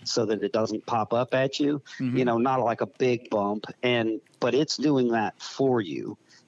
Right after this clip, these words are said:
Speaker 1: you know? Um, so it, it's, but it's doing that on, you know, every bump that you see and don't see.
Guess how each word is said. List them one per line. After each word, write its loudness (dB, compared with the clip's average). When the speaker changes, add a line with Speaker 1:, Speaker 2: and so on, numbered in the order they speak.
Speaker 1:
you -2
know? 0
Um, 0
so 0
it, -2
it's, -4
but 0
it's -2
doing 4
that 0
on, -2
you 0
know, -2
every 0
bump -4
that -14
you -10
see 0
and -2
don't -2
see. -8